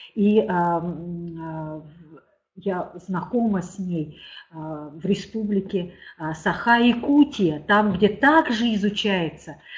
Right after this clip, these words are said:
три языка. То есть, э,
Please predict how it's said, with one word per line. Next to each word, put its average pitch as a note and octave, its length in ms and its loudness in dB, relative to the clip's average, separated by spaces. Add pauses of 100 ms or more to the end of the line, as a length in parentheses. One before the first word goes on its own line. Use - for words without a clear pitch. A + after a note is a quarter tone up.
(120)
три B3+ 260 8
языка. E3+ 760 -6 (440)
То G3+ 80 4
есть, G3 260 0
э, E3 320 -6